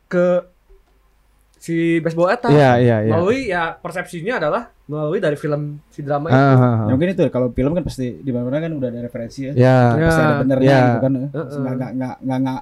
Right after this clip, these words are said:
Speaker 2: Nggak ngasal gitu ya.
Speaker 3: nggak ngasal gitu. Itu
Speaker 1: Ya.
Speaker 3: emang, emang pasti kayak gitu. Jadi mungkin ya sama dari itu. Mungkin ya
Speaker 2: Iya.
Speaker 3: ke ranah-ranah musik yang sana sih. Cuman pasti sih itu.
Speaker 1: Heeh.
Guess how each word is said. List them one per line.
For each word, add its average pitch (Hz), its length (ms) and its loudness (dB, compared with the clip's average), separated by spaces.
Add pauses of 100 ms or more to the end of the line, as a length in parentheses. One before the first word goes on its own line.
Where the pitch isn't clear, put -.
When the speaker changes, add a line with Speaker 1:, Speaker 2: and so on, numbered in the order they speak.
Speaker 2:
Nggak 131 240 0
ngasal 131 380 0
gitu 131 140 -2
ya. 123 40 -2
Speaker 3:
nggak 135 140 0
ngasal 147 320 -6
gitu. 131 160 -2
Itu 131 140 -2
Speaker 1:
Ya. 143 120 2
Speaker 3:
emang, 127 160 -4
emang 123 240 -8
pasti 120 260 -14 (200)
kayak 127 180 -10
gitu. 143 160 -6
Jadi 131 160 -4
mungkin 147 240 -4
ya 113 160 -4 (600)
sama 131 280 0
dari 123 260 -6 (120)
itu. 123 160 -10
Mungkin 127 320 -6
ya 135 80 2
Speaker 2:
Iya. 117 80 2
Speaker 3:
ke 110 100 -4
ranah-ranah 117 480 -8
musik 117 320 -10
yang 113 220 -8
sana 196 260 -8
sih. 139 140 -10
Cuman 123 560 -6 (480)
pasti - 280 -2
sih 170 200 -6
itu. 156 160 -4 (340)
Speaker 1:
Heeh. 123 300 -6